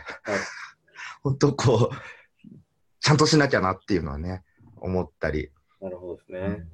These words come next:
Speaker 1: うん。
Speaker 2: うん。
Speaker 1: 口にしたことを実行に移す。まあ、約束したら守るっていう、も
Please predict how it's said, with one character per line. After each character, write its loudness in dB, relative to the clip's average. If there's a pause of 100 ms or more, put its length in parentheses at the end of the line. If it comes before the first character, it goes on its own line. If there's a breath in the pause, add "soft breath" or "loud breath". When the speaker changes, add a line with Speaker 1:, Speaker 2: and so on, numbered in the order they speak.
Speaker 1:
う -16
ん。 -12
Speaker 2:
う -10
ん。 -12
Speaker 1:
口 -18
に -12
し -16
た -6
こ -2
と 4
を 4
実 -6
行 4
に 6
移 0
す。 -6
ま 2
あ、 6
約 2
束 6
し -6
た 6
ら 2
守 6
る 0
っ -20
て 2
い 6
う、 2
も 4